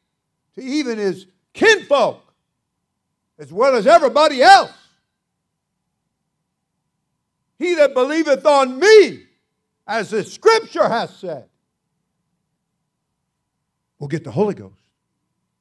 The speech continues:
The Holy Ghost that you must get, you ought to get, you must needs get. If you're gonna make heaven, if you're gonna spend all eternity with me, it starts with you repenting, believing and repenting,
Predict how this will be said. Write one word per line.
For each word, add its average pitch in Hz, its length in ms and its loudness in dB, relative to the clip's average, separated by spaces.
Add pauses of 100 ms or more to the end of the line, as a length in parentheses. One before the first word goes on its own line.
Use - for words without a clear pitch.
(540)
The 127 60 -20
Holy 160 240 -10
Ghost 165 220 -10
that 156 240 -14
you 120 180 -18
must 190 400 -8
get, 113 300 -20
you 160 160 -8
ought 254 180 -6
to 156 80 -18
get, 120 320 -20
you 139 140 -20
must 190 280 -16
needs 254 380 -8
get. 110 280 -20 (1600)
If 123 140 -20
you're 117 100 -20
gonna 123 180 -18
make 120 240 -16
heaven, 170 380 -8 (760)
if - 60 -20
you're 123 160 -20
gonna 123 140 -20
spend 135 320 -18
all 156 240 -6
eternity 151 540 -16
with 127 200 -20
me, 139 220 -20 (1300)
it 135 120 -20
starts 165 400 -16
with 143 120 -20
you 180 100 -16
repenting, 190 560 -12 (100)
believing 214 460 -12
and 233 120 -14
repenting, 240 560 -10